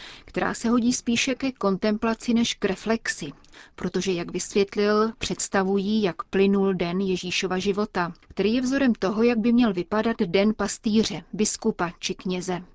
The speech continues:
Marek ukazuje Ježíše, jak se kolem něho shromáždil velký zástup, jednou u cesty či na břehu, a Ježíš si dělal starost s tím, jak svůj lid vést a přebývat s ním.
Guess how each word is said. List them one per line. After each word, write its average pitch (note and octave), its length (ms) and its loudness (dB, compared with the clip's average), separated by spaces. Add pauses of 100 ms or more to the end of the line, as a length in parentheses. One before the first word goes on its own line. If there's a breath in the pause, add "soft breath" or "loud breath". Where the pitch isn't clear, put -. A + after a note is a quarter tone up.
(280)
Marek G#3 360 4
ukazuje G3+ 560 2
Ježíše, F#3 600 0
jak G3 180 -2
se G3+ 120 -4
kolem F#3+ 260 0
něho G3 200 0
shromáždil F#3+ 760 0
velký F3+ 400 -2
zástup, F#3 720 -2 (440 loud breath)
jednou F#3 300 6
u G#3+ 120 0
cesty G3+ 520 0
či - 180 -2
na E3 140 -4
břehu, G3 520 0 (160)
a G3 40 -4
Ježíš F#3+ 380 0
si C4+ 160 -2
dělal G3+ 340 0
starost B3 500 -4
s - 180 -10
tím, G#3+ 360 6 (320 loud breath)
jak G3 240 -2
svůj B3+ 320 2
lid F#3 220 0
vést F#3+ 580 0
a A3 100 -2
přebývat G3+ 600 0
s - 180 -12
ním. F3 340 0